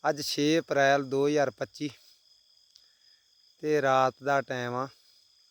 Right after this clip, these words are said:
ਪਾਣੀ ਲਾਈ ਜਾਂਦਾ ਪਿਆਜ਼ ਨੂੰ ਆਪਣੇ ਨੂੰ।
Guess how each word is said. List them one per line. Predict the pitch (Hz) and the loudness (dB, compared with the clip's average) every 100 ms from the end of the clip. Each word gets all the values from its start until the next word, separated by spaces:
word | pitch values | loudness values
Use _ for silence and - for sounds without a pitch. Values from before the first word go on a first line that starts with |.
| _ _ _ _ _ _ _ _ _ _ _ _ _ _ _ _ _ | _ _ _ _ _ _ _ _ _ _ _ _ _ _ _ _ _
ਪਾਣੀ | - 151 160 | 0 2 2
ਲਾਈ | 160 147 | 2 2
ਜਾਂਦਾ | 139 127 127 | 0 -2 -4
ਪਿਆਜ਼ | 139 - 143 123 113 | -4 -2 0 0 -2
ਨੂੰ | 113 110 | -6 -10
ਆਪਣੇ | - 120 | -12 -14
ਨੂੰ। | 113 | -14